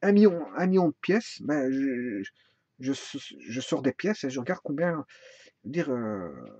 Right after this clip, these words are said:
quelle est la probabilité de tirer, je veux dire, euh, un, un produit défectueux parmi un lot déterminé de un million de pièces, par exemple. Donc ici,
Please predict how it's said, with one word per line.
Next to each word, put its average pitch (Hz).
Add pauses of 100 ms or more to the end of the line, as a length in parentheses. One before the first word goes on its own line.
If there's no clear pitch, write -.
(920)
quelle 147
est 151
la -
probabilité 151
de 165
tirer, 156
je 139
veux 127
dire, 147
euh, 131 (680)
un, 110
un 127
produit 131
défectueux 143
parmi 151
un 135
lot 147 (560)
déterminé 135
de 147
un 135
million 147
de 127
pièces, -
par 98
exemple. 107 (1300)
Donc 190
ici, -